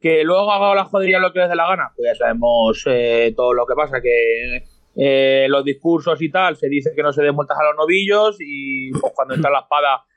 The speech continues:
aunque sea defectuosa, venga a darle vuelta y al final, pues, muchas veces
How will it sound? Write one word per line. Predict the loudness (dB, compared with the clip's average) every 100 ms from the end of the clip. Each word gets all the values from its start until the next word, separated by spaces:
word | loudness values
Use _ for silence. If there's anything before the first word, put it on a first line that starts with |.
| _ _
aunque | -4 -2 -2
sea | -2
defectuosa, | 0 -2 0 0 0 -2
venga | -2 0
a |
darle | 0 0 2
vuelta | 0 0
y | -2
al |
final, | 0 -4 -2
pues, | -4
muchas | 0 0
veces | -2 -6